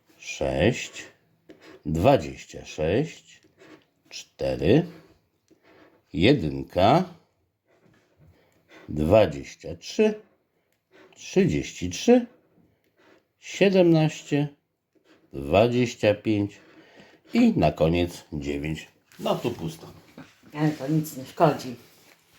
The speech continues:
Speaker 2: Oczywiście również pozdrawiamy moją mamusię. Też była. Także też dziękujemy za super piękny prezencik.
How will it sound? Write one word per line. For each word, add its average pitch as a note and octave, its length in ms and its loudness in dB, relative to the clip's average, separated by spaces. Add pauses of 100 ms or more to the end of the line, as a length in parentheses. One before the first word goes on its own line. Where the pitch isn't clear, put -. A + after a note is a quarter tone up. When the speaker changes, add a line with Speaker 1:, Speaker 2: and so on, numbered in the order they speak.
(800)
Speaker 2:
Oczywiście D3 400 -10
również D3+ 320 -2 (200)
pozdrawiamy D3+ 580 4
moją D#3 240 4
mamusię. D#3+ 600 2 (500)
Też C#3+ 240 -6 (140)
była. D#3+ 360 0 (840)
Także C#3+ 320 -6
też D#3+ 200 2
dziękujemy D3+ 680 2
za C3+ 140 -6
super D3+ 400 -8 (880)
piękny D#3+ 340 0
prezencik. C#3+ 720 0